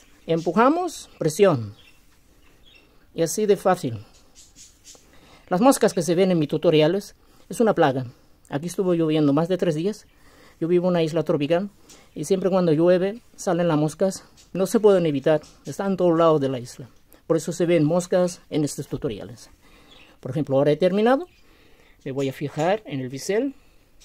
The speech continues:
cómo queda esto. Aquí incluso se ve, no sé si se puede apreciar, restos de cuero, esto es normal. Lo limpiamos, esto está muy bien.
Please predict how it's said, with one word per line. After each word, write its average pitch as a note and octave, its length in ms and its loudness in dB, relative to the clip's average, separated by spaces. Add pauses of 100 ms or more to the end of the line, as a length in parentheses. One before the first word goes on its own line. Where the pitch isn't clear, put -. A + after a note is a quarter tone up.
cómo C#3+ 180 -6
queda C#3+ 220 -4
esto. F#3+ 260 -6 (960)
Aquí C#3 160 -14
incluso E3+ 320 -6
se D3+ 160 -4
ve, D3+ 200 2
no C#3 120 -2
sé D#3 140 -10
si D3+ 100 -8
se C#3+ 100 -8
puede C#3+ 220 -2
apreciar, G3 460 -2 (100)
restos D#3+ 400 -6
de D#3+ 100 -2
cuero, G#3 300 0
esto D3+ 160 -12
es C3 60 -8
normal. F3+ 340 -6 (640)
Lo C#3+ 100 -10
limpiamos, F#3+ 720 -4 (240)
esto - 180 -18
está C3+ 200 -6
muy D#3+ 140 -4
bien. B3 220 -4